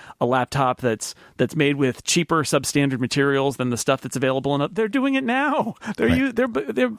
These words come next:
Speaker 1: it's like a three-year-old Intel processor in there, um, and a non-Retina display and those big bezels and, and yeah, some features we like, like the keyboard and the,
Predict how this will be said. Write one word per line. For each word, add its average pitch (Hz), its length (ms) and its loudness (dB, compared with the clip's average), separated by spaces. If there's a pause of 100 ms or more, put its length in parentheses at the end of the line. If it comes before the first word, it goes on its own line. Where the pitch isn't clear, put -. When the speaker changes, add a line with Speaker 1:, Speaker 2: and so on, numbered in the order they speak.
Speaker 1:
it's 220 160 -2
like 277 160 2
a 233 200 0 (580)
three-year-old 269 600 0
Intel 240 340 0
processor 214 560 0
in 262 100 0
there, 254 340 0 (340)
um, 175 380 0 (100)
and 175 540 0 (260)
a 160 80 2
non-Retina 202 580 0
display 190 480 0
and 185 120 0
those 151 160 2
big 175 240 -2
bezels 185 480 0
and, 156 180 0 (220)
and 160 180 2
yeah, 214 260 2
some 160 240 -4
features 165 340 -2
we 143 120 2
like, 156 240 0
like 143 140 -2
the 117 100 0
keyboard 131 420 0
and 117 120 -2
the, 113 180 -2